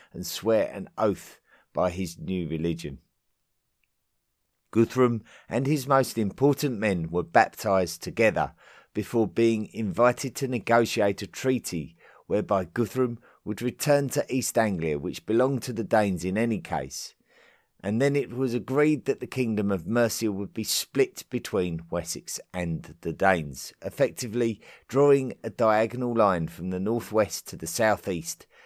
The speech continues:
that acted as a border between the Saxons and the Danes, with the northeast of Anglo-Saxon England now being defined as the Danelaw. The Danelaw can describe a territory of Great Britain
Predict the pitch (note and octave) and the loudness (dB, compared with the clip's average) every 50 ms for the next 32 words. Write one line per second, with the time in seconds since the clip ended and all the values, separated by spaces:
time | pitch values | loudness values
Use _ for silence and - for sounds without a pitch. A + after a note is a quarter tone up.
0 | _ _ - F#2 E2+ - - - A#2 F#2+ E2 - - G#2 F2 E2+ F2 D2+ E2 E2 | _ _ -8 -6 -6 -6 -6 -4 -4 -4 -4 -6 -8 -6 -4 -4 -4 -4 -4 -6
1 | E2 - A#2 A#2+ A2+ G#2+ F#2 F#2+ - - - - - F#2+ F2+ E2 D#2 E2+ E2 E2+ | -4 0 2 2 2 2 0 -2 -6 -8 -8 -6 -4 -2 -2 -2 -4 -6 -6 -6
2 | - F#2 - - - - - E2 D#2 D2+ - E2 D#2 D#2 C#2 B1+ - - F2+ F2 | -6 -6 -6 -8 -10 -10 -8 -8 -8 -8 -8 -8 -8 -6 -8 -4 0 2 2 2
3 | E2+ D2 C2+ C2 C2 - - - _ _ _ _ _ _ _ _ _ _ _ _ | 2 0 -4 -10 -14 -16 -16 -18 _ _ _ _ _ _ _ _ _ _ _ _
4 | - F2 - A2 A#2+ C#3+ D#3+ E3+ D#3 - - D3+ C3+ A#2+ A2 G2 - - - - | -14 -10 -8 -6 -2 2 2 2 2 2 2 4 4 4 2 0 -2 -6 -8 -12
5 | - _ - - _ - - G2 F#2+ F#2 - - - A#2+ C3+ C3+ B2+ B2 B2 B2 | -18 _ -20 -20 _ -6 -6 -6 -6 -6 -12 -8 -6 -4 -4 -2 2 2 2 2
6 | G#2+ - - F2+ - - - G#2+ G2 G2+ G2+ G2 F#2 F#2+ G2 F#2+ F#2 - - _ | 2 0 -2 -4 -4 -4 -6 -4 -2 -2 -2 -2 0 0 0 0 -2 -4 -8 _
7 | - - _ _ - B2 C3 C#3 C3+ B2 A2+ - A2+ G#2 G2 F#2+ F2 E2 - F2+ | -20 -20 _ _ -6 -2 2 2 2 2 2 2 2 2 2 0 -2 -4 -6 -6
8 | - - - A2 G#2+ G#2+ G2+ G2+ F#2 - - _ _ _ _ - - G#2+ - - | -6 -2 -2 0 0 0 -2 -2 -4 -6 -10 _ _ _ _ -6 -4 -4 -4 -6
9 | - G2 F2+ E2 - - G#2+ G#2 G#2 G2 E2+ D#2+ D#2 D2+ C#2 C2 C2 - - _ | -6 -8 -10 -6 -2 2 2 4 4 2 0 -2 -2 -4 -4 -6 -8 -12 -16 _
10 | _ _ _ _ _ _ _ _ _ _ _ _ _ _ _ _ - A2+ A2+ - | _ _ _ _ _ _ _ _ _ _ _ _ _ _ _ _ -4 -4 -4 -2
11 | - - B2+ C3 C#3 C3+ C3 B2 A#2 A2+ A2 G2+ G2 F#2 - - - G2+ F#2 E2 | 0 2 2 2 2 2 0 0 2 2 4 4 4 2 0 -4 -6 -6 -6 -4
12 | F2 E2+ - - - A2 A2 A2 A2 G#2+ G2 - _ _ - - - - - - | -6 -8 -8 -4 0 2 2 4 2 0 -2 -6 _ _ -20 -20 -14 -14 -12 -6
13 | - A#2+ C3+ C#3 C3+ A2+ - - A2+ A#2 A#2+ A#2+ G#2+ - - - A2+ A2+ - - | -2 0 2 2 2 0 -4 -4 -2 -2 -2 -2 -4 -6 -6 -6 -8 -6 0 2
14 | B2 A2 G2 E2 - G#2 G2+ - - - F2 D#2+ C#2+ | 2 2 2 0 -2 -4 -4 -4 -4 -4 -4 -4 -6